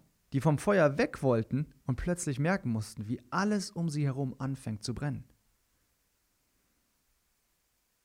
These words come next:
Jesus Christus hat einmal gesagt,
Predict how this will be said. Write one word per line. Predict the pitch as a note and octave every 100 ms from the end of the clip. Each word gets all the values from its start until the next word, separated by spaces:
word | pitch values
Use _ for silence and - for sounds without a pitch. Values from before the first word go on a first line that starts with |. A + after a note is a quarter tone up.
| _ _ _ - - - - - - - - - - _ _ _
Jesus | D#3+ E3+
Christus | - G#3 G3 -
hat | D#3+ C3+
einmal | C3
gesagt, | A#2+ A2 A2 G#2+ -